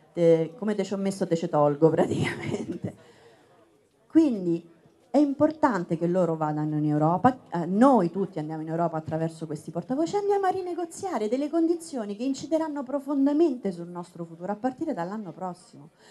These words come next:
Dall'anno prossimo, per un, un trattato a un'unione, eh, di un'unione economica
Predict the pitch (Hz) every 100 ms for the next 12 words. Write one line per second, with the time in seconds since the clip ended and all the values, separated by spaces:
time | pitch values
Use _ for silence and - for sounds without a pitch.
0 | - 302 349 381 330 247 226 185 - 175
1 | 180 - _ 277 302 277 277 311 302 294
2 | 294 269 262 262 302 294 330 294 208 170
3 | 175 208 247 269 269 285 294 220 190 175
4 | 170 - 208 220 208 202 208 269 277 302
5 | 339 240 220 208 185 180 190 180